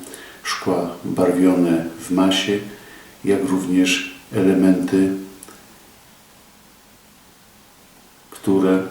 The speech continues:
nie uniemożliwiają zastosowanie promiennika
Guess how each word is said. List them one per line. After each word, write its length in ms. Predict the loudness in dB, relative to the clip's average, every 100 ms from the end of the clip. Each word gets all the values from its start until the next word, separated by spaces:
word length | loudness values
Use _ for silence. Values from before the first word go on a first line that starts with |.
| -12 -20 -20 -20 -20 -20 -20 -20 -20 -20 -20 -12 -12 -12 -20 -8
nie 500 | -4 0 4 6 6 2
uniemożliwiają 1000 | 2 4 6 4 4 2 2 4 4 4
zastosowanie 840 | 2 -2 -2 -2 0 0 0 0 -2 -4 -12 -20 -12
promiennika 680 | -4 0 2 4 2 0